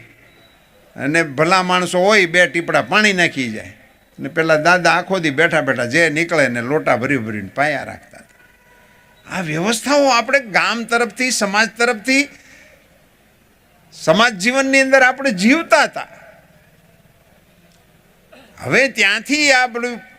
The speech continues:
હાલતું હાલતું જે ગાડું એ પહોંચ્યું છે એવી જગ્યાએ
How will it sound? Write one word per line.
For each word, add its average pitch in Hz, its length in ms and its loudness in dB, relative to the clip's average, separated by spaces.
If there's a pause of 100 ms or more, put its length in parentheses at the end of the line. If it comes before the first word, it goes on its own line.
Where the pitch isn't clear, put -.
(420)
હાલતું 202 440 -2
હાલતું 208 380 0
જે 190 120 0
ગાડું 180 400 0
એ 190 80 0
પહોંચ્યું 180 500 -2
છે 185 100 2
એવી 214 180 2
જગ્યાએ 147 560 0